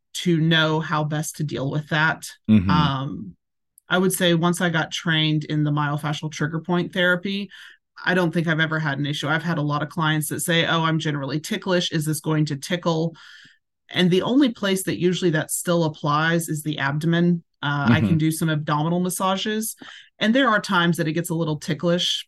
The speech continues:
Speaker 1: but I've found that a lot of times a tickle response is more a defense mechanism. I actually had a chiropractor that told me that years ago, that if you think of the places you're ticklish, it's usually where there's a large nerve cluster,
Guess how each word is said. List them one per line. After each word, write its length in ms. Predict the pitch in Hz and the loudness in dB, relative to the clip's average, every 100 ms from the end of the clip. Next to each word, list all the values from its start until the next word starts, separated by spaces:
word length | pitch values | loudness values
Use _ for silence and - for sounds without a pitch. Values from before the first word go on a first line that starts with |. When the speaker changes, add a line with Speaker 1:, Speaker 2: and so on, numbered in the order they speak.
| _ | _
Speaker 1:
but 140 | 170 | 0
I've 220 | 160 170 165 | 2 2 0
found 260 | 175 165 | -2 0
that 80 | 156 | 0
a 40 | 151 | -2
lot 240 | 156 202 | -2 -2
of 80 | 262 | -2
times 360 | 262 254 254 240 | -2 -2 -2 -2
a 100 | 180 | -6
tickle 360 | - 220 226 196 | -4 -4 -2 -2
response 600 | 180 - 180 185 196 - | -4 -2 0 0 0 0
is 300 | 170 156 - | 0 0 -4
more 200 | 170 170 | 0 2
a 80 | 160 | 0
defense 440 | 156 - 156 160 180 | -2 -4 -2 -2 -2
mechanism. 720 | 180 214 196 208 208 202 - | -2 -2 -2 -4 -6 -8 -2
I 100 | 170 | -2
actually 200 | 165 165 | 0 -2
had 100 | 151 | -2
a 40 | |
chiropractor 680 | 151 - 156 156 156 151 156 | -4 0 0 2 -2 -4 -4
that 140 | 147 - | -6 -6
told 260 | - 220 175 | -4 0 2
me 80 | 151 | 2
that 200 | 151 - | 0 0
years 240 | 160 151 | -2 -2
ago, 480 | 151 156 143 135 151 - - - - _ | -2 0 0 -2 -4 -10 -20 -20 -20 _
that 220 | 160 165 - | 0 2 0
if 140 | 165 | -2
you 100 | 185 | -2
think 220 | 220 220 | -2 -2
of 100 | 190 | -2
the 100 | 170 | -2
places 420 | 175 175 170 170 | 0 0 0 -2
you're 100 | 156 | -4
ticklish, 560 | 151 160 170 196 190 - | -4 -6 -6 -6 -6 -4
it's 180 | 180 156 | -4 0
usually 300 | 180 185 180 | 0 2 0
where 160 | 175 160 | 2 2
there's 200 | 160 160 | 2 0
a 60 | 156 | -2
large 320 | 151 151 160 | 0 -2 0
nerve 240 | 151 151 | -2 -2
cluster, 500 | - 170 - 196 220 | -2 -4 -4 -6 -6